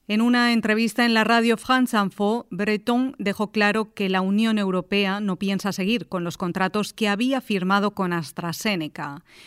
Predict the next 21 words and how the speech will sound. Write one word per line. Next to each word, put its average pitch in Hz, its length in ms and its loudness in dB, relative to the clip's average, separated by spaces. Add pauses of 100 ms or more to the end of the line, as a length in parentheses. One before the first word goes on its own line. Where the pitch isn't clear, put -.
(180)
"Efectivamente, 240 800 2
no 247 300 4
hemos 233 300 0
renovado. 196 640 2 (260)
Es 180 240 -4
una 185 300 0
excelente 208 680 0
pregunta", 190 540 0
dijo, 247 520 0
y 208 140 0
añadió, 190 560 0 (300)
"No 240 260 4
hemos 269 300 4
renovado 208 600 2
el 165 140 -6
pedido 196 460 0
después 185 380 -4
del 185 140 0
mes 226 200 0
de 196 100 0
junio. 185 560 -2